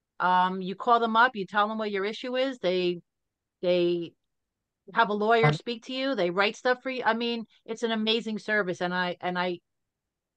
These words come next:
Speaker 1: urge everybody to reach out to Oscar, and, and if you don't have it already, to enroll in, in these services, 'cause they really are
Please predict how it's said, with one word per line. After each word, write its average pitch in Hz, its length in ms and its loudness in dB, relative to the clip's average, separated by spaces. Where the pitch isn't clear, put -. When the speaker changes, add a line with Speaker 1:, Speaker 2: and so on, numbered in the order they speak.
Speaker 1:
urge 233 260 4
everybody 185 760 2
to 170 120 -6
reach 208 240 -6
out 202 200 6
to 202 120 2
Oscar, 190 400 4
and, 170 380 -6
and 165 340 -8
if 160 100 -14
you 196 80 0
don't 220 180 4
have 214 260 4
it 208 60 2
already, 190 540 2
to 170 220 -4
enroll 190 400 -2
in, 180 100 -8
in 180 160 -6
these 175 200 -6
services, 170 420 -6
'cause 151 160 -10
they 165 160 -4
really 190 360 -4
are 180 360 4